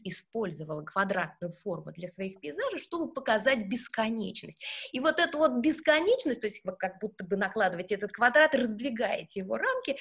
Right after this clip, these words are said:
дает нам и, э, Кустодиев. А что же у нас там с вами дальше в бесконечности? Ну, во-первых, посмотрите. Купчиха села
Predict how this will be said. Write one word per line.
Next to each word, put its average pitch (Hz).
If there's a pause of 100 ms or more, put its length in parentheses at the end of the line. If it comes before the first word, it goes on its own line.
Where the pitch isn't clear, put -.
(180)
дает 269
нам 392 (100)
и, 339
э, 254
Кустодиев. 302 (300)
А 240
что -
же 370
у 330
нас 277
там 247
с 226
вами 254
дальше 208
в 170
бесконечности? 196
Ну, 233
во-первых, 202
посмотрите. 185 (340)
Купчиха 392
села 202